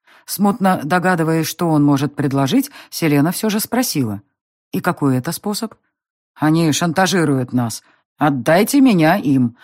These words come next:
Дня через три я вернусь. Они же не знают о моей специализации», проговорил мальчишка,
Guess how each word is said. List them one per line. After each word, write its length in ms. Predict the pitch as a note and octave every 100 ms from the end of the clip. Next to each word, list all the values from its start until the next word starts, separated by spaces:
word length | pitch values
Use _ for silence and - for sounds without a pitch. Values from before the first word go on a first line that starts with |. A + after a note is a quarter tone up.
| - C#3+
Дня 460 | D#3+ F#3 F3+ D#3+
через 340 | C#3+ D#3+ D3 -
три 340 | D#3+ C4 D4
я 240 | E3 D3+ C#3
вернусь. 500 | F3+ G3 C#3 A2 - _ -
Они 240 | D#3 D3+
же 100 | C#3+
не 140 | C#3
знают 380 | B2+ F3 D#4 C4+
о 40 | D#3+
моей 280 | F3+ E3+ C3+
специализации», 1200 | - F3 F#3+ F#3+ G3+ G#3+ G3 B2 - C3 A#2 A2+ _ _ _ -
проговорил 520 | E3 D#3+ D#3 D3+ C#3+
мальчишка, 600 | C3 B2 G3 A#3 -